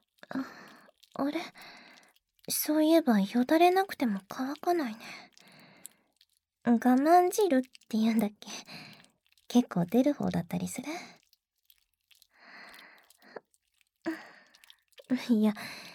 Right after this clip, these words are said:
私だから出るって言われてもさ、それは別に嬉しくないよ。うん。でも、ちょっと楽でいいかも。で、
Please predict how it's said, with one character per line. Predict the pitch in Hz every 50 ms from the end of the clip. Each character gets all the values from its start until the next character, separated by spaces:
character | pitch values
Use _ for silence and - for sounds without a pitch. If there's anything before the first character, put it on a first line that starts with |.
| - - - _ _ _ _ _ - -
私 | - 202 185 - 269 294 294 - 381
だ | 370 403 403 403
か | - 294
ら | 233 208 208
出 | - 240 254 262
る | 247 247 254 254 254 254
っ | -
て | - -
言 | 214 220 220
わ | 226
れ | 226 220 220
て | - 226
も | 214 202 196
さ、 | - 196 185 175 - - _ - - _ _ _ _ _ _ _ _ _ _ _ - -
そ | - - - - 165
れ | 160 170
は | 180 202 220
別 | - 240 240 - - 262
に | 254 247
嬉 | 247 240 254 269 262
し | -
く | - -
な | 269 247 240 247
い | 247 240
よ。 | 233 233 233 240 262 - _ _ _ _ _ _ _ _ _ _ _ _ _ _ _ _ _ _ _ _ _ _ -
う | 226 220 - _ _ _ _ _ _ _ _ _ _ _ _ - - 214 - - 202 180 - _ _ _ _ _ _ _ _ _ _ _ _ - - - - - 208
ん。 | 208
で | 208 214 214
も、 | 202 196 190 - - - _ _ _ _ _ _ _ _ _ _ - - _
ち | - -
ょ | 254
っ |
と | - - 190
楽 | 170 170 - - 254
で | 247 220
い | 202
い | 226 -
か | - - 220
も。 | 202 - - - - - - - _ _ _ _ - - _ _ _ _ _ _ _ - - _ _ _ _ - - - - _ _ _ _ _ _ _ _ _ _ _ _ _ _ _ _ _ _ - - 220 226 220
で、 | 226 220 233 240